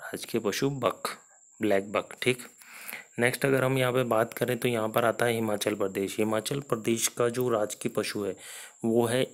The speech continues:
स्नो लेपर्ड, बर्फानी तेंदुआ यहाँ का राजकीय पशु है। तो हिमाचल में हिम आता है, हिम जिसका मतलब स्नो होता है, बर्फ़ होता है। तो आपको ईजीली याद रहेगा कि बर्फानी तेंदुआ यहाँ का राजकीय पशु है। इससे पहले जो इसका राज्य पशु था वो था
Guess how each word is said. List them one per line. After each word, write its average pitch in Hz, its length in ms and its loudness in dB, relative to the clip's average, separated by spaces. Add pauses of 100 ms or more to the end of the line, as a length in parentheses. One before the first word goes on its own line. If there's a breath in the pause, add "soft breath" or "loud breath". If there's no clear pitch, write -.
स्नो 120 340 4
लेपर्ड, 98 400 2
बर्फानी 101 500 0
तेंदुआ 110 420 0
यहाँ 98 200 -2
का 104 120 -4
राजकीय 98 380 0
पशु 107 240 -2
है। 120 60 6
तो 117 140 -2
हिमाचल 104 500 0
में 117 120 0
हिम 113 240 0
आता 107 200 -2
है, 110 100 0
हिम 104 140 -4
जिसका - 360 2
मतलब 110 460 0 (460 loud breath)
स्नो 123 300 4
होता 120 220 4
है, 120 60 6
बर्फ़ 110 320 0
होता 117 220 2
है। 113 80 -2 (360 loud breath)
तो 107 60 0
आपको 104 260 0
ईजीली 120 400 2
याद 110 220 2
रहेगा 110 340 2
कि 117 140 0
बर्फानी 107 500 0
तेंदुआ 110 420 0
यहाँ 95 220 -2
का 127 180 0
राजकीय 104 440 -2
पशु 98 280 -2
है। 90 120 -2 (420 loud breath)
इससे 135 260 6
पहले 117 380 4
जो 131 100 4
इसका 120 240 2
राज्य 110 300 2
पशु 113 280 2
था 117 140 0
वो 107 200 0
था 113 160 0